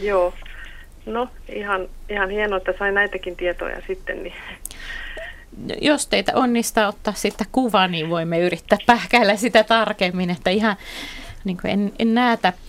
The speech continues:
Speaker 2: eläimen puolelle ollenkaan tässä yhteydessä kallistuisi, tuo kuvaus osuisi niin hyvin supikoiraan.
Speaker 1: Joo, kyllä, että tässä on yritetty siitä ottaa ja varmaan tässä nyt jatkossakin, kun se luultavasti tulee taas, että
Speaker 2: Joo,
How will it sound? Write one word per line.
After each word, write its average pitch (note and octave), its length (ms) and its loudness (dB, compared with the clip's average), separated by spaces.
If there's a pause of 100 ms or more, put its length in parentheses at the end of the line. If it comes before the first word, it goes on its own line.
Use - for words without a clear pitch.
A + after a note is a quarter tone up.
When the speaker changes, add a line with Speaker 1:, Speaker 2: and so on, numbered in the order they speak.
Speaker 2:
eläimen E3+ 480 2
puolelle D#3+ 540 0
ollenkaan E3 560 -4
tässä - 280 -2
yhteydessä - 560 -6
kallistuisi, F3 560 -4
tuo A3+ 160 -4
kuvaus F3+ 540 2
osuisi - 560 -2
niin E3 280 -4
hyvin E3+ 280 -6
supikoiraan. - 920 -10 (260)
Speaker 1:
Joo, G#3+ 480 0
kyllä, G3+ 300 0
että F3+ 200 -2
tässä F#3 280 -4
on F3+ 80 -6
yritetty F#3+ 580 -4 (240)
siitä F#3 260 0
ottaa F#3+ 340 0
ja F3 180 4 (120)
varmaan F#3 340 -2
tässä F#3 240 -2
nyt F3+ 120 -6
jatkossakin, F3+ 640 -2
kun - 140 -12
se E3 140 -2 (540)
luultavasti F#3+ 560 0
tulee G#3 320 0
taas, F#3 260 0
että F3 240 -4 (420)
Speaker 2:
Joo, F#3+ 440 0